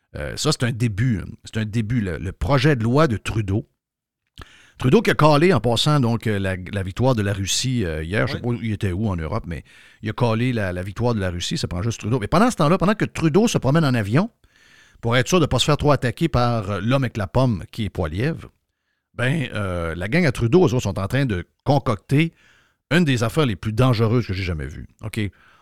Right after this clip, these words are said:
Speaker 1: On est à côté, nous autres, sur les États-Unis d'Amérique. On n'est pas à côté sur l'Angleterre. On n'est pas à côté sur un pays européen. On est à côté sur les États-Unis d'Amérique,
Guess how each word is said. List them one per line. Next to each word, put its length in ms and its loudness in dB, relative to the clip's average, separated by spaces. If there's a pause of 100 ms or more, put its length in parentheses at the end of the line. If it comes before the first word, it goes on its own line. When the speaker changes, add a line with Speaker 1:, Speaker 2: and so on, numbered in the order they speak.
(160)
Speaker 1:
On 60 4
est 140 4
à 60 2
côté, 280 2
nous 140 2
autres, 120 4
sur 100 0
les 180 0
États-Unis 400 2
d'Amérique. 340 -2
On 60 -4
n'est 100 -4
pas 140 4
à 60 4
côté 260 0
sur 100 -2
l'Angleterre. 560 0
On 60 -2
n'est 80 -4
pas 140 0
à 40 0
côté 220 -2
sur 140 -2
un 80 -2
pays 220 0
européen. 400 0 (340)
On 60 -8
est 200 -4
à 60 6
côté 340 0
sur 160 0
les 180 0
États-Unis 360 0
d'Amérique, 360 0